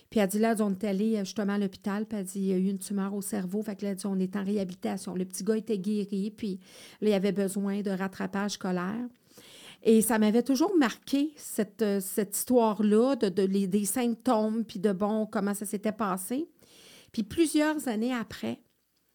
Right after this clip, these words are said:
quand ta mère est venue travailler avec moi, puis que là, elle m'expliquait qu'est-ce qui se passait, puis que là, ben,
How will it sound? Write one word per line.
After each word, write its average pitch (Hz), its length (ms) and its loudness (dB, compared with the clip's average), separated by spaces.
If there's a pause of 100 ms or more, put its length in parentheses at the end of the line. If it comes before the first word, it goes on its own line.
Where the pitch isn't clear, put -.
(400)
quand 247 140 2
ta 226 160 -2
mère 240 160 0
est 240 60 0
venue 214 140 -2
travailler 202 440 -2
avec 196 240 -4
moi, 214 280 0
puis - 140 -14
que - 80 -6
là, 214 200 0
elle 214 40 0
m'expliquait 214 800 -2
qu'est-ce 214 220 -4
qui - 80 -14
se - 80 -12
passait, 208 560 -2
puis - 120 -20
que 214 100 0
là, 202 160 0
ben, 190 120 -4